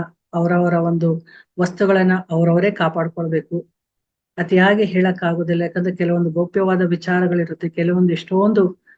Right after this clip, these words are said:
ತಿಳ್ಕೊಳ್ಬೇಕಾಗಿರೋದು ಇರುತ್ತೆ. ಅವರವರೇ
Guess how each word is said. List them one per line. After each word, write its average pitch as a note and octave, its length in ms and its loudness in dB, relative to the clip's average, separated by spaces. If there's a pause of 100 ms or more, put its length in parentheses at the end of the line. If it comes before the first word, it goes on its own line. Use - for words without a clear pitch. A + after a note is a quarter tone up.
(280)
ತಿಳ್ಕೊಳ್ಬೇಕಾಗಿರೋದು G3 960 2
ಇರುತ್ತೆ. F3+ 480 2 (920)
ಅವರವರೇ G3 600 2